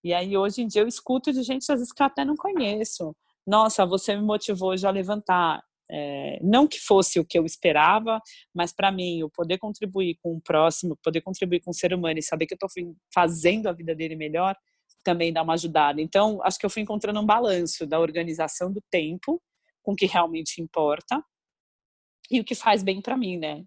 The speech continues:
É, é igual quando, ah, certos vícios que as pessoas se apegam. "Ai, como é que eu vou deixar de beber? Como é que eu vou deixar de fa-, de fumar?"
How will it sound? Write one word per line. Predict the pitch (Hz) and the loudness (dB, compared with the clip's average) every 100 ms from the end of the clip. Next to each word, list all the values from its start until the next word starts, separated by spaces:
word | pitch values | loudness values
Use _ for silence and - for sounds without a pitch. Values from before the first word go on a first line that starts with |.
| _ | _
É, | - - - - 170 | -10 -10 -10 -2 2
é | |
igual | 160 156 165 | 2 4 4
quando, | 196 190 196 170 - - | 2 -2 0 -2 -4 -8
ah, | - | -8
certos | - 190 185 226 170 | -2 0 0 0 -2
vícios | 160 196 202 180 | -4 -6 -6 -6
que | 170 | -6
as | |
pessoas | - - 165 | -6 -6 -6
se | - | -6
apegam. | 160 175 165 156 147 _ _ - | -2 0 0 0 -8 _ _ 0
"Ai, | 175 175 | 2 0
como | - 175 | -4 -6
é | 180 | -6
que | - | -6
eu | 190 | -8
vou | 190 | -6
deixar | 175 165 - 170 170 | -6 -6 -4 -2 -4
de | 156 | -6
beber? | 175 151 151 139 - | -8 -6 -6 -8 -10
Como | 160 | -6
é | 165 | -6
que | 185 | -4
eu | 180 | -6
vou | 180 | -6
deixar | 175 170 - 156 | -6 -6 -4 -2
de | 160 | -4
fa-, | - | -6
de | 156 170 - | -10 -10 -8
fumar?" | 208 180 156 | -4 -2 0